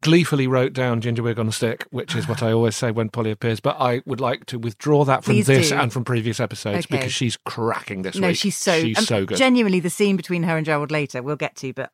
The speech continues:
Speaker 2: oh my God. But she has gone all out for the bafta the week before. She's horribly rejected by, uh, Jeff and kind of falls to the floor,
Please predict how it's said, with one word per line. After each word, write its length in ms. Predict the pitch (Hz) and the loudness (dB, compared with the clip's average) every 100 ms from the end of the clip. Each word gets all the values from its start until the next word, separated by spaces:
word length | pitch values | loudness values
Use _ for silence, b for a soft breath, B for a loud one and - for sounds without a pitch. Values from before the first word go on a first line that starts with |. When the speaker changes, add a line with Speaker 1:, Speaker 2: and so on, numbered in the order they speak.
| 240 | -2
Speaker 2:
oh 120 | 311 | 0
my 200 | 196 156 | 0 -2
God. 340 | 160 117 123 _ _ | -2 -4 -6 _ _
But 120 | 202 | -4
she 160 | 214 214 | 0 2
has 320 | 214 208 160 | 4 2 0
gone 320 | - 196 170 | 0 2 2
all 320 | 170 180 170 | 0 0 2
out 480 | 156 147 143 - - - | 2 2 0 -4 -14 -8
for 100 | 170 | -6
the 80 | 147 | -2
bafta 400 | 151 147 - 143 | -2 -2 -4 -8
the 80 | 147 | -4
week 180 | 151 | -6
before. 500 | 143 - 151 139 135 - _ _ | -8 -8 -6 -4 -6 -10 _ _
She's 160 | 208 156 | -6 -2
horribly 340 | 185 175 156 | 0 0 -2
rejected 400 | 151 151 - 143 | -4 -6 -8 -12
by, 320 | 143 143 135 _ | -8 -6 -6 _
uh, 220 | 131 143 - | -10 -10 -8
Jeff 380 | - 143 139 _ _ _ _ | -4 -4 -4 _ _ _ _
and 120 | 165 | -10
kind 140 | 170 160 | -6 -6
of 60 | - | -2
falls 240 | 175 156 143 | -2 0 -4
to 100 | - | -12
the 80 | 156 | -12
floor, 500 | 160 160 151 139 | -6 -4 -2 -4